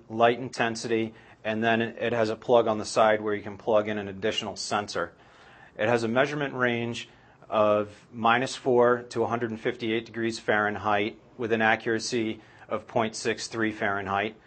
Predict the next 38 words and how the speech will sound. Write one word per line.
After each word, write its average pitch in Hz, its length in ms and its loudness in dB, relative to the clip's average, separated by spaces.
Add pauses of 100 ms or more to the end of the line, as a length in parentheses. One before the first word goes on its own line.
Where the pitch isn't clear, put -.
(240)
The 120 60 -8
humidity 147 460 0
range 123 360 -2
will 117 100 -4
go 113 420 2 (100)
from 117 200 -8
five 117 340 4
to 117 80 -12
ninety-five 113 640 0
percent 110 540 -4 (380)
with 113 100 -2
an 110 80 0
accuracy 110 600 0
of 104 80 -8
two - 180 -6
and 110 80 -4
a 107 60 -4
half 104 300 0
percent. 107 480 -4 (460)
The 117 120 0
light 147 260 6
range 117 380 -2
will 117 160 0
record 120 500 4
up 117 340 2
to 110 80 -8
three 120 280 -4
thousand 113 520 2
foot 120 300 2
candles. 95 540 -8 (400)
There 117 180 6
is 131 140 4
an 135 80 0
external 131 480 0
port 123 280 2
on 135 120 4
the 143 60 -4
side, 113 420 4